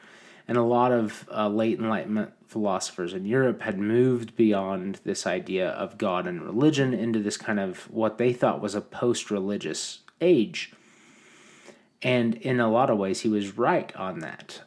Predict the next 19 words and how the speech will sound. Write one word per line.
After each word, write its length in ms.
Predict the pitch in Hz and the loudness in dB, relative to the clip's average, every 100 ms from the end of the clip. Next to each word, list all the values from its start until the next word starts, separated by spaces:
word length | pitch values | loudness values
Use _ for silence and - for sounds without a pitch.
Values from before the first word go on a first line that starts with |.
| _ | _
uh, 440 | - 110 95 65 50 - - _ _ _ _ _ _ - | -2 0 0 -4 -10 -16 -20 _ _ _ _ _ _ -6
because 520 | 117 120 107 - - - _ | -2 0 0 -2 -8 -12 _
in 280 | - 160 180 | 4 6 6
the 100 | 147 | 6
late 380 | 117 117 117 117 | 4 4 2 -2
Enlightenment, 880 | 110 107 107 98 107 104 - - - _ _ - | -2 0 0 0 -2 -2 -4 -12 -18 _ _ -2
atheism 800 | 131 131 - 123 117 113 107 101 | 2 2 4 4 4 4 2 2
had 260 | 104 104 | -2 -6
kind 240 | - 110 104 | -4 -2 0
of 320 | 98 90 - _ _ _ _ _ _ _ _ _ _ _ - 110 | -2 -8 -18 _ _ _ _ _ _ _ _ _ _ _ -16 -4
gained 380 | 123 113 117 110 | 0 2 4 4
a 60 | |
foothold 640 | 104 - 143 117 117 113 110 | 2 0 0 2 4 2 0
and 260 | 113 107 | -2 0
become 1000 | 107 107 - - 117 113 110 107 104 95 _ _ _ _ _ _ - | 2 0 -2 -2 0 2 4 2 2 -2 _ _ _ _ _ _ -12
more 500 | 113 113 131 135 127 | -6 0 2 6 4
powerful 680 | 107 117 110 107 104 107 98 | 4 0 2 2 0 -4 -6
than 260 | 95 95 | -6 -6
religion. 640 | 95 113 185 175 107 80 | -4 2 4 4 0 -2